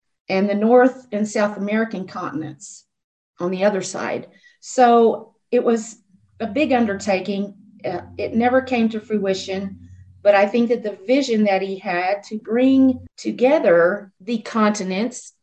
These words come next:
and to create peace within them through a bridge, even though they were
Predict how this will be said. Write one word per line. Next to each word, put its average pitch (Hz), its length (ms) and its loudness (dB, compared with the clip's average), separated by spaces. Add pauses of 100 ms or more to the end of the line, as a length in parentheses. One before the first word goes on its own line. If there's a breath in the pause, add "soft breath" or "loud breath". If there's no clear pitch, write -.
and 202 160 -6
to 214 100 -6
create 240 520 -2
peace 240 300 -6
within 240 380 2
them 202 460 -2 (160)
through 254 260 4
a 190 300 2 (260)
bridge, 190 840 -2
even 269 300 0
though 233 180 4
they 220 220 4
were 196 440 0